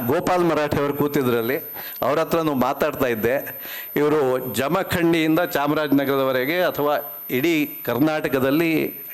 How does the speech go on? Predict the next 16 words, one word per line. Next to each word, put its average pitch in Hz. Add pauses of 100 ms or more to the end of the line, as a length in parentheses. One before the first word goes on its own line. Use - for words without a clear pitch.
(440)
ಕಲೆಕ್ಟ್ 131
ಮಾಡಿದ್ದಾರೆ. 123 (400)
But 160
ಹುಬ್ಳಿ 160
ಧಾರವಾಡದ 160
ಕಡೆ 147
ಹೋದರೆ 139
ಕನ್ನಡ 156
ಮಾತಾಡೋರು 131
ಕಡಿಮೆ, 123
ಬೆ-, 107
ಬೆಳಗಾಮಲ್ಲೂ 120 (840)
ಮರಾಠಿಯವರೇ 143
ಜಾಸ್ತಿ. 127 (680)
ಆದ್ದರಿಂದ 170 (380)
ಇದನ್ನು 160